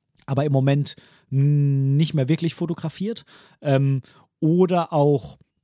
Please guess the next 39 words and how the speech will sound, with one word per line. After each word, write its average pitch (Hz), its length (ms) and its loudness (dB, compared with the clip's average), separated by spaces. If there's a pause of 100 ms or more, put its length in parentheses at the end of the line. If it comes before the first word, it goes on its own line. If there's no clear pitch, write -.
(160)
auch 160 180 0
ein 156 220 0
Deut-, 151 340 0
jetzt 143 300 -4
ein 135 80 -2
deutscher 175 520 -2
Straßenfotograf, 160 760 -6
Siegfried - 520 -6
Hansen, 175 380 -2
vielleicht 131 240 -8
hast 120 140 -10
du 113 40 -8
den 170 220 -2
schon 185 140 -4
mal 180 100 -4
gehört. 160 420 -4 (500)
Ähm, 139 500 -2 (400)
oder, 185 800 -2
wen 139 220 -2
ich - 160 -10
persönlich 151 400 -4
richtig - 380 -8
cool 175 80 2
finde, 185 240 -2
das 139 180 -2
ist - 320 -4
ein, 156 400 -2
ich - 140 -8
glaube, 175 180 0
das 147 140 -4
ist 165 160 -4
ein 131 120 0
Serbe, 131 600 -2
der 131 160 -4
in 127 60 -2
den 127 100 -4
U 123 160 -8
S - 180 -8
A 151 380 -6